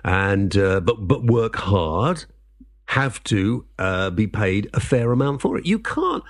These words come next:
when a supermarket is making billions of pounds and paying huge amounts of money to its shareholders and,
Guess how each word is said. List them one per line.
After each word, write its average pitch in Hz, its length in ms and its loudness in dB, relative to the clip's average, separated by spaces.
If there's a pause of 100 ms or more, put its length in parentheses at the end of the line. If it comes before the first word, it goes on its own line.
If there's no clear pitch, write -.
(120)
when 359 140 -2
a 330 40 0
supermarket 139 1080 -2 (260)
is 170 160 2
making 175 520 0
billions 170 500 0
of 139 160 -2
pounds 127 400 2
and 113 180 2
paying 131 460 0
huge 151 520 2
amounts 127 440 0
of 104 100 2
money 113 340 2 (440)
to 139 160 4
its - 160 -4
shareholders 92 880 2
and, 113 220 2